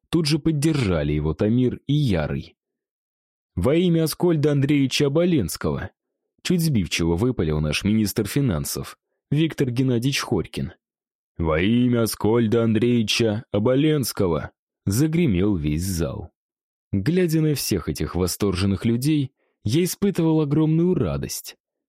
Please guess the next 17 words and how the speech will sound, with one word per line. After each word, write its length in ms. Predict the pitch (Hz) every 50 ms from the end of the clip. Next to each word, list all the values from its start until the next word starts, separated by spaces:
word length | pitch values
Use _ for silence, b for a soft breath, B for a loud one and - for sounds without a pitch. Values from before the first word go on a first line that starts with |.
| _ _ -
Крайне 380 | - 170 185 185 185 180 175 156
приятно, 540 | - 180 190 196 196 180 127 - - 80
что 180 | 76 - - 87
они 160 | 85 87 90
хотят 320 | 85 - 95 - - 95 95
идти 500 | 104 98 - - - 143 139 123 - - _
именно 400 | 110 107 110 110 110 110 110 107
за 180 | 101 101 127
мной. 480 | 131 143 139 107 82 69 64 76 87 - _ _ _ _ _ _ _ _ _ _
Что 280 | - - - - 175
у 40 | 180
меня 300 | 185 190 185 185 180 175
уже 180 | 170 160 160 180
есть 460 | 180 170 165 113 87 78 - - -
команда 480 | - 90 85 85 85 85 85 82 85
преданных 500 | 78 - 107 123 117 98 98 98 95 -
людей. 540 | - 131 139 135 95 80 73 - - - -